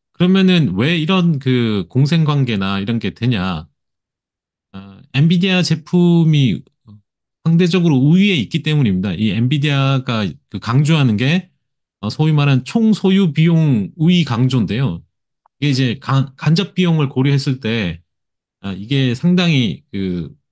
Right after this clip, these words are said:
비용 우위가 있기 때문에 다른 걸 쓰는 것보다 비싸도 얘를 쓰는 게 훨씬 낫다는 거를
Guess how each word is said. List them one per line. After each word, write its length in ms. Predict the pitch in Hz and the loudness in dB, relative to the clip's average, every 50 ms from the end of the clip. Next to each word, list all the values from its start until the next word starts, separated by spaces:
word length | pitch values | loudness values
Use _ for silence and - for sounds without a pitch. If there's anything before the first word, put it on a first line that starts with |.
| _ _ | _ _
비용 380 | _ 131 147 165 165 160 135 135 | _ 0 2 2 4 4 4 4
우위가 300 | 160 175 185 175 165 139 | 2 2 2 0 0 -2
있기 240 | 104 92 - - 135 | -4 -4 -6 -6 -4
때문에 540 | 131 117 101 95 95 101 104 104 90 80 - _ _ _ _ _ | -2 -4 -2 -2 -2 -2 -2 -4 -4 -6 -10 _ _ _ _ _
다른 260 | - 120 131 165 175 | -6 -2 0 0 2
걸 180 | 170 170 165 147 | 2 2 0 0
쓰는 320 | - - 180 185 185 180 | 0 -2 0 0 0 0
것보다 400 | 156 127 101 107 101 123 110 - | 0 -2 -4 -4 -4 -6 -6 -4
비싸도 640 | - 175 170 - 180 156 143 131 165 170 190 190 190 - | -4 -4 -4 -2 -4 -4 -2 -2 0 0 0 -2 -4 -4
얘를 200 | 214 139 180 170 | -2 -2 -2 -2
쓰는 220 | 170 165 156 156 | -2 -2 -2 -2
게 60 | 151 147 | -2 -2
훨씬 300 | 139 196 202 - 208 175 | 0 0 -2 0 0 -2
낫다는 420 | 110 95 - - 156 147 147 139 123 | -2 -4 -4 -4 -2 -2 0 0 0
거를 400 | 113 113 127 156 160 170 170 | 0 -2 -2 -2 -2 -4 -6